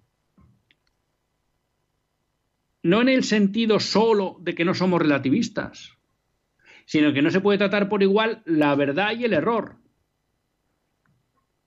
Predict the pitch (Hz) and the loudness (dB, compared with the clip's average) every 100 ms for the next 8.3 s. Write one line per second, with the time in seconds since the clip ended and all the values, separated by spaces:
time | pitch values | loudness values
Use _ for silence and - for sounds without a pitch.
0 | _ _ _ - 151 147 143 127 175 190 | _ _ _ -8 -2 -2 -2 -2 0 0
1 | 196 185 185 202 196 185 208 214 185 202 | 0 0 2 2 2 2 2 2 0 0
2 | 233 190 160 156 147 147 139 120 - 113 | 0 0 2 2 2 0 -2 -6 -8 -8
3 | - - _ _ _ _ _ _ _ _ | -10 -20 _ _ _ _ _ _ _ _
4 | _ - _ _ _ _ _ _ _ - | _ -20 _ _ _ _ _ _ _ -2
5 | 120 120 131 185 160 127 117 131 147 151 | 0 2 0 0 -2 -2 0 2 2 2
6 | - 180 175 208 220 220 262 262 _ _ | 0 -2 0 2 2 2 -2 -4 _ _
7 | _ _ _ _ _ _ _ - 120 117 | _ _ _ _ _ _ _ -2 2 2
8 | 156 165 - | 2 0 -4